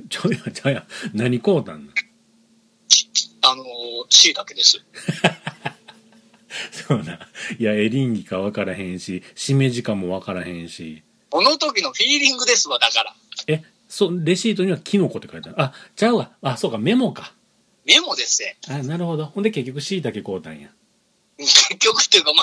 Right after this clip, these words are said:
Speaker 2: あ、そうだね。その時のフィーリングで、椎茸、あの、い-、ちょうど入り口のね、島のところに、
Speaker 1: うん。
Speaker 2: 要は三点で四百九十八円の野菜、野菜セットって、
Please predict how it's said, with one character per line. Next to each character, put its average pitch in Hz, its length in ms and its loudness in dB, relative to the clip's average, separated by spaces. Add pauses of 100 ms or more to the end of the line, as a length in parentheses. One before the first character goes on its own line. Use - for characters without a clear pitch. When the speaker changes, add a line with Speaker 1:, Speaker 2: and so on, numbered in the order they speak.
Speaker 2:
あ、 180 120 4
そ - 320 4
う - 40 -8
だ 127 100 -14
ね。 151 200 2
そ - 200 2
の 160 80 -4
時 160 180 0
の 123 60 -16
フ - 60 -12
ィ 147 120 2
ー - 20 -6
リ 151 80 -4
ン 143 80 -14
グ 147 80 -10
で、 143 200 -2 (200)
椎 - 320 6
茸、 127 140 0 (720)
あ 123 80 0
の、 120 120 -8
い-、 165 200 -4 (100)
ち - 120 8
ょ 175 80 4
う 175 40 -2
ど 175 120 2
入 220 360 6
り 220 120 -2
口 180 260 -2
の 123 100 -10
ね、 190 140 2
島 170 320 6
の 156 120 -6
と 135 140 -4
こ 147 100 -6
ろ 151 140 0
に、 220 380 2
Speaker 1:
う 110 40 -12
ん。 90 280 -12 (540)
Speaker 2:
要 143 80 0
は 127 80 0
三 214 380 2
点 135 380 -2
で 165 360 4 (260)
四 190 200 0
百 156 320 -6
九 180 220 2
十 139 180 -4
八 143 340 2
円 123 280 -2 (180)
の 160 140 4
野 139 180 6
菜、 196 260 4 (920)
野 151 160 4
菜 208 400 2
セ - 220 2
ッ 233 80 0
ト 165 120 -2
っ - 140 -12
て、 127 80 0